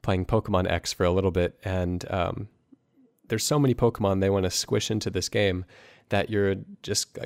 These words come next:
constantly meeting new ones, as opposed to in the original Pokemon Blue, you, you ran into a new Pokemon every once in a while.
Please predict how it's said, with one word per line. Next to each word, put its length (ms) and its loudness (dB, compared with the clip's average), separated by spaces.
constantly 640 0
meeting 480 2
new 180 2
ones, 540 -2
as 220 0
opposed 460 0
to 540 2
in 140 -2
the 100 2
original 340 0
Pokemon 460 2
Blue, 380 2
you, 360 -2
you 140 -6
ran 220 2
into 520 0
a 80 -6
new 160 2
Pokemon 800 0
every 200 -2
once 300 -2
in 60 -2
a 60 2
while. 280 2